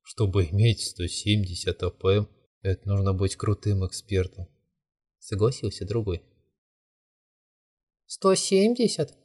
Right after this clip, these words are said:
Это не точная оценка. Он персонаж без класса и способен провернуть комбо из четырёх ударов в полёте без всякого дополнительного снаряжения.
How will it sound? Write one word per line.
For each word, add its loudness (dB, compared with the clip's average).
Это 2
не 6
точная 4
оценка. 0
Он 4
персонаж 4
без 2
класса 2
и -2
способен 2
провернуть 4
комбо 2
из 4
четырёх 2
ударов 4
в -18
полёте 4
без 2
всякого 2
дополнительного 2
снаряжения. 2